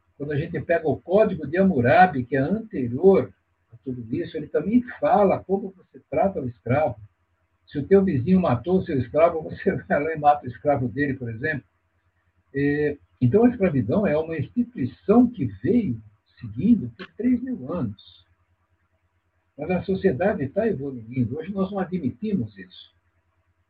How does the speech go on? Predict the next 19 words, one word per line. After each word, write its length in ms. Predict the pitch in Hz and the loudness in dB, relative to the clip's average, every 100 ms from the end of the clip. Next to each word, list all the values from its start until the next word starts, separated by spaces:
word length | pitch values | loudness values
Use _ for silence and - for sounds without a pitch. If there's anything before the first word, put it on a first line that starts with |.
| _ _ _ | _ _ _
Tá? 100 | 123 190 _ _ _ _ _ _ _ 123 | -20 -20 _ _ _ _ _ _ _ 2
É, 680 | 123 120 120 113 113 107 - _ _ _ _ _ _ - | 4 6 4 2 0 -4 -10 _ _ _ _ _ _ -6
é, 320 | 123 120 - | -4 -4 -8
o 80 | 123 | -8
Correio 460 | 185 143 202 208 | -2 2 2 2
Nosso, 440 | 131 190 202 - 127 - | 0 0 0 -4 -12 -12
ele, 200 | 240 - | -12 -8
ele 140 | 190 196 | -10 -8
soltou 340 | 226 190 214 | -8 -6 -6
bastante 420 | 208 - 254 - | -6 -8 -8 -8
selo 260 | - 254 180 | -10 -10 -10
sobre 260 | - 135 135 | -6 -6 -4
escravidão, 720 | - 165 190 151 160 156 143 | -2 -2 -2 -4 -2 -2 -4
sobre 260 | - 131 131 | -4 -6 -4
os 100 | 139 | -4
abolicionistas. 1000 | 131 139 120 151 139 139 139 123 120 117 _ _ _ - | -4 -6 -8 -6 -2 0 0 0 -8 -16 _ _ _ -2
Olavo 380 | 147 170 160 156 | 4 4 4 -2
Bilac, 580 | 143 131 156 165 123 _ - _ _ _ _ _ _ 135 | 0 2 2 0 -4 _ -20 _ _ _ _ _ _ -4
é, 680 | 131 127 127 123 117 113 | 0 2 4 4 4 2